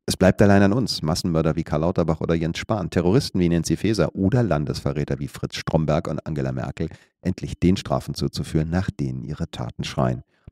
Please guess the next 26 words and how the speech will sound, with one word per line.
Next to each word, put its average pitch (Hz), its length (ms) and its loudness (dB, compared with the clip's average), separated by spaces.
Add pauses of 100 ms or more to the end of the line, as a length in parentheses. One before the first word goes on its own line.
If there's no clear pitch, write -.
(120)
Einzig 104 320 2
wir 104 80 4
selbst - 380 2
können 78 160 0
Deutschland - 340 0
endlich 76 180 -6
zu - 120 -8
dem 80 240 0
machen, 76 340 -2
was 95 100 4
es 107 120 -2
auf - 120 -6
dem 117 140 -2
Papier 117 380 -2
lange 73 260 -4
sein 67 260 -4
möchte. 65 320 -2 (360)
Ein 101 120 2
Land 71 140 -2
der 65 80 -6
Freiheit, 73 420 -2 (100)
der 92 100 2
Demokratie 95 640 -6 (100)
und 180 140 -4
der 98 100 2
Rechtsstaatlichkeit. - 880 -10